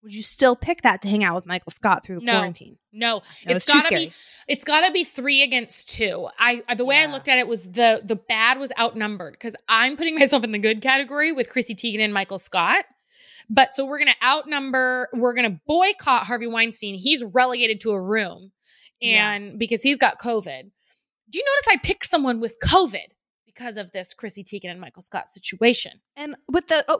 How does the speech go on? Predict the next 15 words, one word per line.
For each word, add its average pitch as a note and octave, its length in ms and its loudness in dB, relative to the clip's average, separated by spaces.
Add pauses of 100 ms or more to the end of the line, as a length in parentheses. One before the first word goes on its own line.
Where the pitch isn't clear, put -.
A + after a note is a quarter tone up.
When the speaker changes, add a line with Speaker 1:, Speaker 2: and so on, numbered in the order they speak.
Speaker 1:
with E4 160 0
the D#4 80 0
body F#4 320 2
odor, C4 220 4
at A#3 220 -4
some B3+ 300 4
point, A3 600 0 (800)
your B3 200 -4
nose B3 360 4
hairs A3 520 0 (120)
will A3 160 0
be G#3 100 0
Speaker 2:
Becomes A#3 140 -4
Speaker 1:
fried. G3+ 340 4
Speaker 2:
immune. B3 140 -18